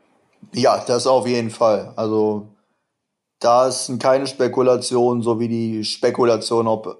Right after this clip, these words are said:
fehlende Zuschauer ein Vor- oder Nachteil für irgendjemanden sind. Das ist klar. Also Müller, gerade seine zwanzigste Torvorlage, Lewandowski gerade sein dreißigstes Tor gemacht.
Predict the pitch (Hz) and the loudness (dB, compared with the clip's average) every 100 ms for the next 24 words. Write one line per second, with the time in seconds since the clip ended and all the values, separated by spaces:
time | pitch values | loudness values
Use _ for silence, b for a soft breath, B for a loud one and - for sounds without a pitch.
0 | 101 - 131 123 123 117 127 120 120 110 | -20 -8 -2 0 0 -2 -6 -2 2 2
1 | 110 107 - 123 123 117 110 117 127 123 | 0 -4 -2 2 4 2 2 0 0 -2
2 | 113 110 113 113 117 113 107 113 113 113 | -2 -2 -4 -4 -4 -4 -2 -4 -4 -10
3 | _ _ _ _ _ _ _ 120 127 139 | _ _ _ _ _ _ _ -2 0 -4
4 | - - 123 135 135 117 110 113 113 120 | -4 0 4 4 2 0 0 -2 -2 -2
5 | 127 127 123 107 113 120 113 117 113 - | 0 2 0 2 2 4 2 -2 -4 -2
6 | 120 120 123 - 117 - 123 123 117 117 | -2 -4 -8 -10 -8 -2 0 0 0 2
7 | 113 117 113 113 113 104 107 - - 120 | 4 2 2 0 0 -2 -8 -20 -8 -2
8 | 117 113 120 117 - 107 113 107 117 101 | 0 2 0 0 -4 0 2 2 -2 0
9 | 113 113 - 104 104 - 117 120 113 113 | 0 0 -2 -6 -6 0 0 0 -2 -2
10 | 117 - | -4 -8